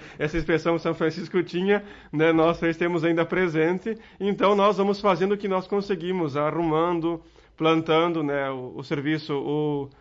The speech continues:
o lidar com a natureza, né, com a, com a Mãe Terra, como dizia São Francisco, também é muito importante conosco. Então, nós plantamos a nossa verdura, as nossas hortaliças.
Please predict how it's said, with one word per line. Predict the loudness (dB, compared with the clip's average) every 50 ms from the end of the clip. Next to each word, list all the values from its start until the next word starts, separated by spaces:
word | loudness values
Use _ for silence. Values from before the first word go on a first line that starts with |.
| _ -6
o |
lidar | -4 -2 2 4 4 4 2 0
com | -2 -2
a | -2
natureza, | 0 0 -2 -2 -2 0 0 0 0 0 -2 -2 -4
né, | -4 -4 -6
com | -6 -6 -6
a, | -6 -4 -6 -6 -8 -10 -14 _ -20 -20 _ _ _
com | 0
a | 2 4
Mãe | 4 2
Terra, | 2 2 2 2 2 2
como | 0 -2 -4 -2
dizia | -2 -4 -2
São | -2 -2 -2
Francisco, | -2 -2 -4 -2 -4 -6 -6 -4
também | -2 -2 0 0 0
é | 0
muito | 0 0 -2 -2 -2
importante | -4 -2 -2 -2 0 0 0 -2 -2 -2 -4
conosco. | -6 -4 -2 0 2 2 0 0 -2 -4
Então, | -4 -2 -2 -2 0
nós | 0 0 0
plantamos | -2 -2 -2 -2 -2 0 -2 0 0 0 -2
a | -2
nossa | -2 -4 -4 -4 -4
verdura, | -2 -2 -2 -2 -2 -2 -2 0 2 2 0 0 -4 -12 -20 -20 -20 -16 _
as | -8 -6 -4
nossas | -4 -4 -2 -2
hortaliças. | -2 -2 0 0 0 0 -2 -4 -4 -6 -6 -8 -8 -10 -16